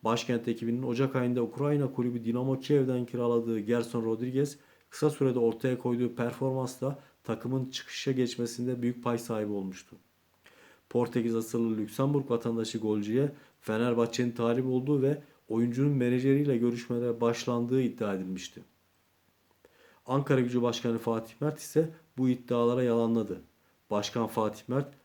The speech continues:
Rodriguez konusunda şunları söyledi. "Ben Gerson'la hem de menajeriyle bir görüşme yaptım. Fenerbahçe'den kendilerine giden bir teklifin olmadığını öğrendim. Ankara Gücü olarak Gerson Rodriguez ve kulübü Dinamo Kiev ile görüştük.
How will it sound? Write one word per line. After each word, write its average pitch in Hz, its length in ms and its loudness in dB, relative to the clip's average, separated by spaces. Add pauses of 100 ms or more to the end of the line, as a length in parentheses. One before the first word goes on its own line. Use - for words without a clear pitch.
(200)
Rodriguez 127 520 0
konusunda 127 480 -2
şunları 135 320 -2
söyledi. 98 400 -4 (680)
"Ben 139 240 4
Gerson'la 139 800 4
hem 139 160 2
de 139 80 4
menajeriyle 131 640 4
bir 135 100 4
görüşme 120 400 0
yaptım. 113 300 -6 (460)
Fenerbahçe'den 117 800 2
kendilerine 123 520 0
giden 117 280 -2
bir 117 140 -6
teklifin 120 400 -2
olmadığını 135 500 2
öğrendim. 95 420 -2 (500)
Ankara 131 380 2
Gücü 117 200 2
olarak 113 400 2
Gerson 131 440 2
Rodriguez 131 520 0
ve 120 200 4
kulübü 123 360 0
Dinamo 127 340 0
Kiev 131 260 2
ile 127 120 2
görüştük. 110 560 -4